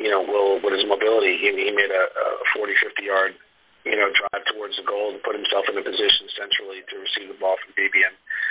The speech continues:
you know, once he got the ball and, and he's a left-footed player and can hit a ball really well, and he was central, it was a great angle, and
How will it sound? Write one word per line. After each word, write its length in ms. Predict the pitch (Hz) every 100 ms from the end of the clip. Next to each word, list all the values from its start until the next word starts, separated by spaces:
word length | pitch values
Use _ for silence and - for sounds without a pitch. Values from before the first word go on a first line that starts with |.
| - - -
you 80 | 127
know, 80 | 139
once 160 | 143
he 80 | 143
got 160 | 139 139
the 80 |
ball 320 | 131 139 139 120
and, 80 |
and 340 | 110 117 113 113
he's 160 | 117 113
a 20 |
left-footed 460 | 120 117 123 117 110
player 240 | 120 120
and 80 | 117 104
can 80 | 107
hit 80 |
a 80 | 110
ball 240 | 117 110 107
really 240 | 107 104
well, 240 | 110 107
and 80 | 104
he 80 | 101
was 80 | 98 113
central, 400 | 113 117 113 104
it 20 |
was 140 | 101
a 80 | 95
great 160 | 101 101
angle, 400 | 104 107 107 101
and 160 | 101